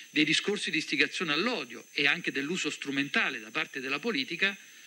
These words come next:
avviene nel contesto in cui noi viviamo, eh, monopolizzato dalla rete, dai social network, da uno, un ecosistema digitale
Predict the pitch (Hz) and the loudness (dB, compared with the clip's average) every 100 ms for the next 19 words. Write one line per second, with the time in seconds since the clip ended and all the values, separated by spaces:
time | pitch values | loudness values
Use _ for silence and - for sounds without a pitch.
0 | - - - - - 220 165 175 190 196 | -18 -18 -18 -20 -2 -2 4 6 8 8
1 | 185 175 - 226 - 160 - 208 202 - | 6 4 2 -2 2 2 2 0 0 0
2 | 151 160 147 151 143 170 117 113 160 202 | 2 2 2 2 4 4 4 0 -4 -4
3 | 202 - - - - 151 139 135 170 202 | -8 -18 -20 -20 -4 0 2 2 2 0
4 | 175 180 208 175 147 127 - 190 135 131 | 0 2 2 4 2 0 -2 -2 -2 2
5 | 175 196 190 202 208 - - - - 120 | 4 4 4 2 2 -8 -20 -10 -6 -4
6 | 143 151 175 190 180 - 185 175 147 139 | 0 0 6 4 4 -2 -6 -6 -8 -6
7 | 147 151 - 170 170 156 - 151 160 - | -4 -6 -4 -2 4 4 4 2 2 2
8 | 196 180 147 131 135 - 190 151 127 139 | 4 4 4 -2 -2 0 2 2 2 2
9 | 160 | 0